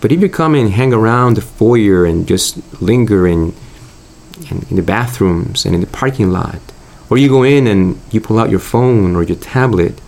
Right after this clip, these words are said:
and you're not really there, I, I wanna let you know that the, the adversary will certainly keep his eye on you as a source of division for the church. Because what you're really saying is, "I'm not really sure why I'm here,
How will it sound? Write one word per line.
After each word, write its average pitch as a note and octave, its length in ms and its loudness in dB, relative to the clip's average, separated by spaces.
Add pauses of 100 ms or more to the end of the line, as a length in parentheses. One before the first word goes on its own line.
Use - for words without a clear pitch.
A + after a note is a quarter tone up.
(600)
and G2+ 120 -4
you're B2+ 120 2
not C#3 200 -2
really F#2+ 260 0
there, E2 480 -6 (1500)
I, B2+ 140 -2
I A#2+ 140 -2
wanna C#3+ 360 0 (180)
let G#2+ 280 0
you G#2+ 80 2
know A#2+ 260 2
that F#2 260 0 (480)
the, A2 120 -2
the G#2 200 -2
adversary C3 580 0
will F#2+ 140 0
certainly D3+ 420 0
keep B2+ 280 -4
his A2 160 -2
eye A2+ 200 0
on G2 200 2
you G#2+ 260 2
as F2+ 140 -2
a E2+ 60 0
source G2 380 -2
of E2+ 100 -2
division E2 460 0
for - 140 -8
the A#2+ 100 -8
church. - 400 -12 (1400)
Because G#2 400 -2 (480)
what G2+ 140 0
you're F#2+ 100 2
really C3 220 4
saying C3 420 0
is, F2 360 0 (640)
"I'm D3 160 0
not C3+ 120 2
really A2+ 180 2
sure G2+ 240 0
why F#2 280 0
I'm B2+ 180 0
here, D3+ 360 0